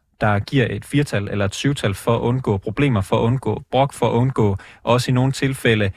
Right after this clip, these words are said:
at skulle stå skoleret for ledelsen. Vil du stå for en hårdere linje over for eleverne, som ikke lever op til de almindelige krav,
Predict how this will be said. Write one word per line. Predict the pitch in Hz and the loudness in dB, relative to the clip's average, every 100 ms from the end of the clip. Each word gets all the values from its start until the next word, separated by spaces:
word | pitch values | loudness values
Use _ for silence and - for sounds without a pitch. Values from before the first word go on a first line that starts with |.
| - - | -10 -4
at | 117 107 | 0 0
skulle | - 113 104 | -2 0 0
stå | - 107 | 0 -2
skoleret | - 113 123 110 95 | 0 0 2 2 0
for | - 107 | 0 0
ledelsen. | 104 113 127 - 92 - _ - - | 0 0 -2 -6 -6 -8 _ -4 0
Vil | |
du | 127 | 0
stå | 156 175 | 2 0
for | 143 117 101 | 2 2 2
en | 95 98 - _ _ | 0 -2 -8 _ _
hårdere | - 139 160 165 147 - | -2 0 0 -2 -6 -4
linje | 123 151 175 131 | 2 2 2 -2
over | 120 110 | 0 0
for | - 107 98 98 _ _ | 0 -2 -2 -4 _ _
eleverne, | 113 127 156 98 98 107 _ | 0 2 2 2 -2 -6 _
som | - 113 | -4 -2
ikke | 120 - - - | -2 -4 -16 -2
lever | 113 | 0
op | 110 113 | 2 0
til | - | -2
de | 110 | 0
almindelige | 107 117 101 | 2 2 0
krav, | - 117 107 | 0 0 -2